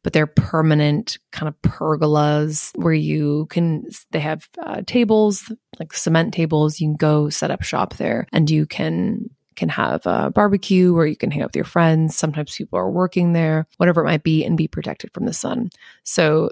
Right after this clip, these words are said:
that is one of the great things that you can do. There also is barbecues down at Bronte as well. One of the fun things about Australia that I've learned since I've been here is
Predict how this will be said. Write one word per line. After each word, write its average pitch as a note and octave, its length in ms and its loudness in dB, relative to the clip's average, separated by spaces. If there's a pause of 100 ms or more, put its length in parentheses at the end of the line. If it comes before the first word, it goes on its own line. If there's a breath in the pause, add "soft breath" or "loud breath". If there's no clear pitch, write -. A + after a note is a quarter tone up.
(100)
that F3 300 2
is D#3 600 -2 (140)
one E3+ 180 2
of D3+ 160 2
the E3 120 2
great - 260 -2
things D#3+ 380 0
that - 80 -4
you E3 100 0
can D#3+ 120 -6
do. D#3+ 340 0 (300)
There F#3+ 200 0
also F3+ 400 2
is D#3 380 -2
barbecues D#3+ 600 -2
down E3+ 200 -2
at G3+ 120 -6
Bronte F#3 360 -4
as G3 180 -4
well. - 240 0 (100)
One F#3 160 4
of G3+ 80 4
the D#3+ 320 2 (180)
fun E3+ 280 4
things D#3+ 260 -4
about E3 260 -2
Australia D#3+ 480 -2
that D#3 160 -2
I've - 240 -4
learned E3+ 200 -4
since - 180 -8
I've - 80 -4
been D#3+ 160 0
here D3+ 240 2
is D3 180 -2